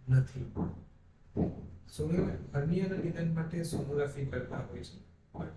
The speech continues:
આઈડિયલી જે ક્લિનિકલ એક્ઝામિનેશન, એટલે તપાસમાં ઘણો ખ્યાલ આવી જતો હોય છે.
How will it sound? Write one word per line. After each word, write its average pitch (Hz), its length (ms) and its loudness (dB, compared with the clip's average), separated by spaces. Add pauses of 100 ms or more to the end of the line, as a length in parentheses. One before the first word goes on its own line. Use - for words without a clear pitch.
(340)
આઈડિયલી 170 420 4
જે 165 120 -2
ક્લિનિકલ 147 420 -2
એક્ઝામિનેશન, 147 760 0
એટલે 127 160 2
તપાસમાં 139 580 0
ઘણો - 360 4
ખ્યાલ 135 160 4
આવી 131 260 0
જતો - 240 -4
હોય - 180 -4
છે. - 180 -14